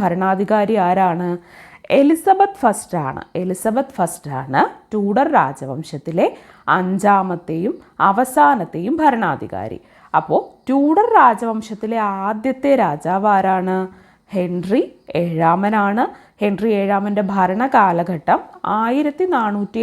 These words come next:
എൺപത്തി അഞ്ച് മുതൽ ആയിരത്തി അഞ്ഞൂറ്റി ഒൻപത് വരെയാണ്. അധികാരം പൂർണ്ണമായും രാജാവിൽ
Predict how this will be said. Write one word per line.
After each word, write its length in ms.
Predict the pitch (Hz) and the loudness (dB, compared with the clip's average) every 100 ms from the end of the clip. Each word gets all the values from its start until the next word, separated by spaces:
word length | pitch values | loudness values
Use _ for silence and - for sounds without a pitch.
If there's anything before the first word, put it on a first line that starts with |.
| 202 | -2
എൺപത്തി 460 | 185 180 190 - 254 | -2 -4 -4 0 0
അഞ്ച് 280 | 180 165 196 233 | 2 0 -2 -2
മുതൽ 300 | 165 131 151 339 - - _ 147 185 | -2 -2 2 2 0 -20 _ -2 0
ആയിരത്തി 580 | 190 196 202 196 - - - - | 0 -2 -2 -4 -2 -4 -2 0
അഞ്ഞൂറ്റി 580 | 180 175 175 185 165 294 - - 269 | 0 0 -6 -6 -6 -4 -4 2 4
ഒൻപത് 440 | 330 349 349 302 202 | 4 4 2 2 2
വരെയാണ്. 480 | 131 147 - - - _ _ _ _ _ _ - | -2 -4 -8 -12 -16 _ _ _ _ _ _ 0
അധികാരം 540 | 330 381 415 403 415 427 415 | 2 4 6 6 6 2 -4
പൂർണ്ണമായും 840 | 226 226 240 269 233 196 190 269 240 | -4 -4 -2 -2 -2 -4 -6 -4 -2
രാജാവിൽ 640 | 185 180 185 220 233 262 | 0 0 0 2 2 2